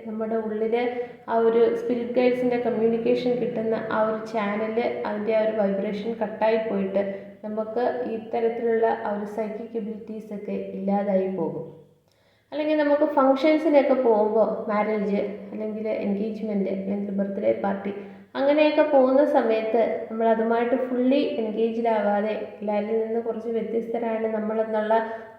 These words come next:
ബോധം നമ്മളിൽ തന്നെ വരുത്തിക്കൊണ്ട് ആ ഒരു സമയത്ത് നമ്മൾ പോവുക, അതിന് പങ്കെടുക്കുക, അന്നേരം തിരിച്ച് നമ്മൾക്ക് വരത്തക്ക രീതിയിൽ നമ്മളെ പ്രൊട്ടക്ട് ചെയ്ത് വയ്ക്കുക.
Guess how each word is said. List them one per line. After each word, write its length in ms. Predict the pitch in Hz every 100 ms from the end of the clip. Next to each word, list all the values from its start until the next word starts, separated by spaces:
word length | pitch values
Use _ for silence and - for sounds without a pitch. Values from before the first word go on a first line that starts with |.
| 196
ബോധം 360 | 214 240 254 262 247
നമ്മളിൽ 360 | 214 208 226 233 240
തന്നെ 200 | 220 226 220
വരുത്തിക്കൊണ്ട് 640 | 202 196 220 220 208 202 196 - 220
ആ 80 |
ഒരു 160 | 233 262
സമയത്ത് 480 | - 247 240 247 254
നമ്മൾ 180 | 254 247 247 240
പോവുക, 280 | 220 220 226 - - - -
അതിന് 200 | 220 226 233
പങ്കെടുക്കുക, 600 | 233 226 233 226 - 208 214 214 - -
അന്നേരം 420 | 214 220 226 226
തിരിച്ച് 320 | 208 196 247 240 247 - 226
നമ്മൾക്ക് 440 | 208 208 202 233 233 - - 202
വരത്തക്ക 460 | 202 202 220 220 240 240
രീതിയിൽ 400 | 202 208 208 208 - - -
നമ്മളെ 260 | 196 196 196 196
പ്രൊട്ടക്ട് 380 | 196 190 190 202
ചെയ്ത് 180 | 196 190
വയ്ക്കുക. 340 | 180 180 156